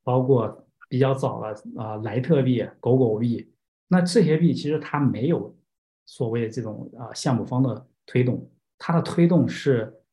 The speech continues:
去中心化的。就是那我们说到现在这个B R C二零，啊，我觉得它现在有这样的属性，啊，是一个好事。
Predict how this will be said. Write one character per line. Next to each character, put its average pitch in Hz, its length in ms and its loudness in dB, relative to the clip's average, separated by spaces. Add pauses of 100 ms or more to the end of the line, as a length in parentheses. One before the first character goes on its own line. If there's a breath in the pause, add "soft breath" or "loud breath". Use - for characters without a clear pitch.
(120)
去 - 180 2
中 143 200 6
心 147 100 6
化 131 220 2
的。 - 120 -18 (360)
就 156 160 0
是 156 280 -2 (200)
那 139 220 -4
我 120 180 -4
们 127 120 2
说 135 200 2
到 135 120 2
现 131 200 -4
在 131 140 2
这 123 140 -2
个 113 140 -4
B 135 140 -4
R 123 100 0
C 127 140 0
二 120 180 0
零， 110 320 -12 (460)
啊， 113 160 -6
我 117 200 4
觉 123 140 2
得 156 80 2
它 147 320 0
现 143 300 -2
在 143 180 2
有 120 320 -2
这 165 160 0
样 139 160 2
的 113 80 -2
属 - 240 -10
性， 127 320 0 (400 loud breath)
啊， 110 420 -8
是 - 220 0
一 135 40 4
个 160 100 4
好 107 260 -4
事。 - 320 -10